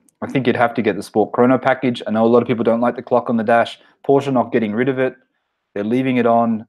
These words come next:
Uh, it's still important to them. Front axle lift, I wouldn't worry about. Uh, front axle lift, do they show you where the button is?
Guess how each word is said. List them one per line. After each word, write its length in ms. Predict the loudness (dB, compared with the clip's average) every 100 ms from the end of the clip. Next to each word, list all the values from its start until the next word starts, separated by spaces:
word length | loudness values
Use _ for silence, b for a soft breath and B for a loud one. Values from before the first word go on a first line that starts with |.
| -8
Uh, 240 | -4 -4
it's 160 | -4 -10
still 220 | -6 -4
important 420 | -4 0 -2 -2 -8
to 80 |
them. 300 | -6 -6 -6 -10 _ _ _ _ _ _ _ _ _ -20 -20 -4
Front 160 | 0 0
axle 320 | -2 -2 -2
lift, 260 | 0 0
I 60 | -2
wouldn't 260 | -2 -4 -2
worry 220 | 2 2
about. 420 | 2 0 0 -6 _ _ _ _ _ _ _ _ -8
Uh, 500 | -2 0 2 0 -2 -8
front 300 | -6 -2 -2
axle 380 | -4 -6 -2
lift, 300 | 0 0 -2
do 80 | -6
they 160 | -4 -4
show 220 | -4 -6
you 240 | -2 -2
where 200 | -2 -2
the 80 | -4
button 360 | -2 -2 -2 -8
is? 600 | -8 -12 -18 -20 -20